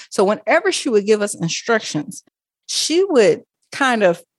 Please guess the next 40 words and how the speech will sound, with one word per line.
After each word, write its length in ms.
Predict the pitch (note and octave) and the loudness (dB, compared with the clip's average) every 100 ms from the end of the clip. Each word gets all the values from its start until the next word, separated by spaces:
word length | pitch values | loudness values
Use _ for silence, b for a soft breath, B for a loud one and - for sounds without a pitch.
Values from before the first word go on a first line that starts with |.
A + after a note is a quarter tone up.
| _ | _
snap 420 | - - A#3 B3+ - | -10 -2 0 0 0
her 160 | G#3+ | -2
neck 460 | F#3 F#3 G3+ - - B B B B _ | 0 2 0 0 -16 B B B B _
back 340 | E3+ F#3+ G#3+ A3+ | -2 0 0 -2
and 160 | G3+ | -4
forth. 580 | - G3+ G#3+ C4 - _ _ _ - | -2 0 0 0 -6 _ _ _ 0
Okay. 540 | F#3 - A3+ G#3 A#3 - B B - | 0 2 0 0 -2 -8 B B -4
Sometimes 360 | A#3+ A3+ B3 | 0 2 0
she 100 | C4 | 2
would 180 | A3 E3+ | 2 4
roll 200 | F3 G#3 | 4 4
her 160 | B3 F#3 | 2 0
eyes. 640 | F#3 E3 E3 F3+ A3+ C4+ - _ | 0 2 2 2 0 -4 -12 _
She 140 | - B3+ | -6 -2
would 120 | G#3+ | -2
talk 340 | - G3+ G#3 - | 2 2 2 0
to 300 | B3 A3 - _ F#3 F#3 - | 2 2 0 _ -10 -8 0
us 260 | G3+ A#3 | 2 2
in 120 | - G#3 | -2 -2
a 60 | |
very 280 | F#3 F#3+ F#3 | 2 2 2
con-, 180 | A#3+ G3 _ _ | -2 -8 _ _
condescending 760 | - A3 B3 G#3+ - A3 A3 F3+ | -2 0 2 0 -2 -2 -2 -2
tone. 420 | - G#3 G3+ F3+ | -2 2 4 4
It 80 | E3+ | 2
was 180 | F#3 F3+ | 0 -2
very 280 | F3+ A3+ C#4+ | 2 2 2
strange, 760 | - - F3 G#3+ A#3+ - G3 - - | 0 -2 0 2 2 -2 -12 -10 -2
but 100 | B3 | -2
she 160 | - | 0
wasn't 560 | C#4 B3+ D4 F#4+ - G3+ | 0 2 2 0 -2 0
doing 340 | A3+ C4+ D#4+ | 4 6 6
that 260 | B3 G#3 - | 6 4 2
with 340 | F#3 F3 G3+ - _ | 4 4 2 -6 _
people 300 | B3 B3 C4 | -2 2 2
who 120 | C#4 | 4
were 120 | C#4 C4 | 4 4
not 280 | G3+ G#3+ | 2 -2
African-American 760 | - G#3+ B3+ B3+ F#3 E3+ F#3 - | -2 -6 -4 -4 0 0 0 2
females. 520 | A4 C5+ G#3 E3+ - | 2 4 4 2 -4